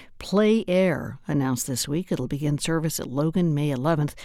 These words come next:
Boston will be the second U S city it serves. Play Air has many routes in Europe and fills a gap left by Wow Air. Wow abruptly went out of business three years ago.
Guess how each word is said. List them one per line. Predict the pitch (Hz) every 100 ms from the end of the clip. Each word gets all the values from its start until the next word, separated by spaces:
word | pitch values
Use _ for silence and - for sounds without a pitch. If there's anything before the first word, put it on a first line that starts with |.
| - -
Boston | - 151 - 139
will | 135
be | 147
the | 120
second | - 233 240 202
U | 151 135
S | 123
city | 160 135 123
it |
serves. | - 147 135 196 -
Play | - - 156 139
Air | 147 147 139
has | 135 120
many | 151 180 175
routes | 165 165 -
in | 139 135
Europe | 120 151 208 -
and | 104
fills | - 180 160
a | 143
gap | 143 156 160
left | 156 147 -
by | 117
Wow | 117 131 170 196 180
Air. | 127 147 156 202 - - - -
Wow | - 147 147
abruptly | 123 160 165 143 139
went | 151 156 165
out | 160
of | 135
business | 151 - 220 - -
three | - 156 165
years | 165 139 -
ago. | 131 123 -